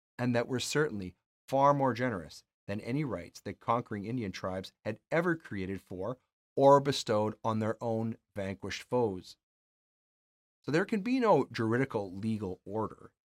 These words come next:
the existence of which is fundamental to the right to have rights, in the absence of a state and state authority.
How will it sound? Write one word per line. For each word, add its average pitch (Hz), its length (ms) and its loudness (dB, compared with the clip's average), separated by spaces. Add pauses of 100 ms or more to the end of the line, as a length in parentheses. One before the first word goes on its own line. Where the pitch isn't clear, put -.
(160)
the 98 100 -4
existence 107 480 -6
of 90 140 -8
which 98 200 -4
is 90 220 -12
fundamental 101 640 -2 (320)
to 113 100 -12
the 104 100 -4
right 98 400 -2
to 87 80 -12
have 92 260 -8
rights, 104 460 0 (420)
in 147 100 0
the 151 140 4
absence 160 380 4
of 117 100 -4
a 110 40 -4
state 92 440 -4
and 135 140 -2
state 95 200 -6
authority. 147 580 0